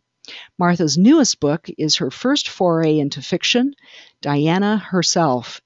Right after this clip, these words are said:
An Allegory of Awakening, will be available in April twenty sixteen. I'm really looking forward to reading that.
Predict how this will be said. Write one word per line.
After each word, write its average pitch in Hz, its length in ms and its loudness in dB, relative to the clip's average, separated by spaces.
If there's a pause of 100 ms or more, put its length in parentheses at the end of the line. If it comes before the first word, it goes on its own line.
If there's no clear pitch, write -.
An 139 160 -2
Allegory 175 640 0
of 147 100 0
Awakening, 131 680 -4 (260)
will 147 100 -2
be 139 160 2
available 143 600 0
in 135 280 -4
April 143 380 -4
twenty 139 400 -8
sixteen. 139 720 -4
I'm 117 180 -14
really 127 240 -6
looking 127 280 -8
forward 131 320 -6
to 139 100 -4
reading 120 280 -4
that. 113 200 -6